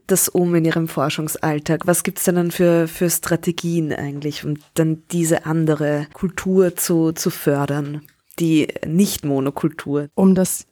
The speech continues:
Speaker 2: zurück, äh, zu schließen zum Scheitern. In meiner Arbeitsgruppe zum Beispiel,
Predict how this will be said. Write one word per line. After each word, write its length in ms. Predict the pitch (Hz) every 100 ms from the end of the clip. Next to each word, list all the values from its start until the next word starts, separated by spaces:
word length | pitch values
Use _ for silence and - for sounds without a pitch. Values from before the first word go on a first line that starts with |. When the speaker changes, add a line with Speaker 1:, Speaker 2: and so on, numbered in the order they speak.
| _
Speaker 2:
zurück, 440 | - 190 214 214 -
äh, 180 | 196
zu 160 | 180 196
schließen 400 | - 208 - 196
zum 180 | - 180
Scheitern. 560 | - 175 175 233 240
In 180 | 233 185
meiner 380 | 175 160 202 214
Arbeitsgruppe 760 | 214 208 214 - - 208 202
zum 200 | 208 -
Beispiel, 800 | 202 196 202 - 214 214 214 214